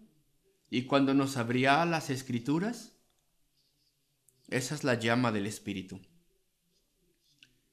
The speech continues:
A medida que Cristo abría las Escrituras a ellos, el Espíritu Santo obraba dentro de ellos y aplicaba la Escritura a sus corazones. Y entonces ellos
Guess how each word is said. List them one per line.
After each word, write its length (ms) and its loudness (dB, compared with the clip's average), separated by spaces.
A 80 -10
medida 380 0
que 180 -2
Cristo 480 -2
abría 280 0
las 180 -4
Escrituras 540 -4
a 120 -4
ellos, 480 -6
el 160 0
Espíritu 480 -4
Santo 560 -2
obraba 480 0
dentro 320 -6
de 140 -6
ellos 360 -10
y 180 -2
aplicaba 560 0
la 120 0
Escritura 500 -4
a 40 -8
sus 200 -10
corazones. 760 -10
Y 100 -4
entonces 720 -2
ellos 400 -4